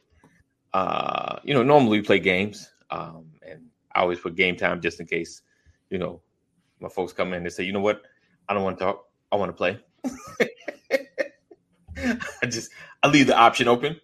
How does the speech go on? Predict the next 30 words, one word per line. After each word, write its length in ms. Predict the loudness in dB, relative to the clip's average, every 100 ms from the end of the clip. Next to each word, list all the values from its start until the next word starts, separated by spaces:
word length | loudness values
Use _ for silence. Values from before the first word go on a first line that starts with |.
| -10
<laughs> 280 | -10 -8 -4 -4 -4 -10
But 380 | -6 -2 -2 -4 _ _ _ _ -16 -8
I've 140 | -4
been 120 | -2
thinking 200 | 0 0
about 200 | 2 0
this 140 | -2 -6
whole, 340 | -4 -4 -6 -14 _ _ _ _ _ _ _
the 80 | -10
conspiracy 880 | -8 -12 -14 -16 -6 -4 -4 -8 -12 -4
theories, 460 | -2 0 -4 -6 -6
you 60 |
know, 120 | -4
certain 300 | -4 -6 -6
thing. 180 | -8 -8 -4
And, 180 | -6 -6 _ _ _ _
and 240 | -6 -4 -4
to 80 |
me, 160 | 0 0
what 220 | 6 8
I 80 | 8
define 380 | 4 0 -2 0
as 100 | -4
a 60 | -10
conspiracy 840 | -16 -14 -6 -6 -6 -14 -18 -20 _ _ -8
theory 420 | -4 -4 -6 -8
is 160 | -10 -8
just 280 | -8 -8 -6
basically, 1000 | -4 -4 -12 -16 -10 -10 -10 -14 -16 _ _ _ _ _ _ _ -4
um, 800 | -4 -2 -4 -6 -8 -12 -18